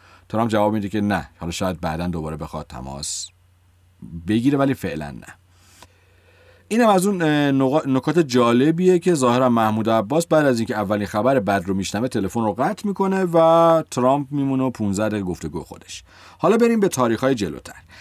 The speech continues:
در ششم دسامبر دو هزار و هفده، یعنی پونزده آذر سال هزار و سیصد و نود و شش،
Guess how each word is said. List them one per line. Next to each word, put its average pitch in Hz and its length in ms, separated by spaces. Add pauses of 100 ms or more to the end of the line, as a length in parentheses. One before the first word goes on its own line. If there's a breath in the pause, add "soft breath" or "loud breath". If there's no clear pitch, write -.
(140 loud breath)
در 151 360
ششم 202 460
دسامبر 180 540
دو 139 140
هزار 95 300
و - 20
هفده، 95 680
یعنی 92 200
پونزده 101 580
آذر 87 440
سال 104 220
هزار 90 320
و 95 40
سیصد 90 260
و 95 40
نود 76 320
و 73 60
شش، 165 480